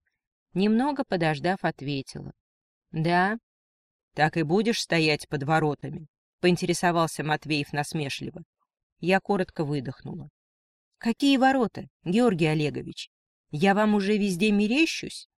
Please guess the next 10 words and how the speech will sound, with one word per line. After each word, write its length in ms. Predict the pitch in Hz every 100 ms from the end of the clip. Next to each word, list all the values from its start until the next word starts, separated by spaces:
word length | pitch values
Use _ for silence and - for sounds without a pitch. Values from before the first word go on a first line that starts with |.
| _ _ _ _ _
Хочешь 640 | - - 180 - 170 - -
сказать, 640 | - - 180 170 170 165 - -
это 380 | 170 165 165 151
не 180 | 151
ты? 340 | 143 - 208 220 _ _ _ _ _ _ _ _
Не 240 | 180 220 269
я, 260 | 196 143 - _ -
не 380 | 180 208 277 254
я. 340 | 156 151 135 - _ _ _ _ _ _ _ _ _
Надеюсь, 760 | 147 165 156 165 160 151 -